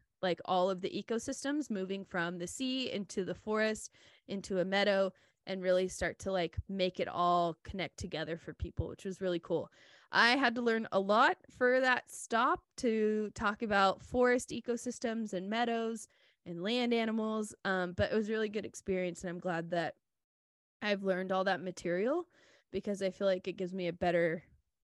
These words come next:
view and a better way to talk about Southeast Alaska in general, because it is a very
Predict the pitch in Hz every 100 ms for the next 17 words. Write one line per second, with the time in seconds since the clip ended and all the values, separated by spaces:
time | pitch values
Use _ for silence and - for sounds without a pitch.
0 | - 170 175 190 202 214 269 214 185 180
1 | 180 170 175 175 - 165 180 165 - 170
2 | 151 175 - 160 165 - 180 170 165 175
3 | 262 262 208 208 175 170 170 180 180 170
4 | 165 165 165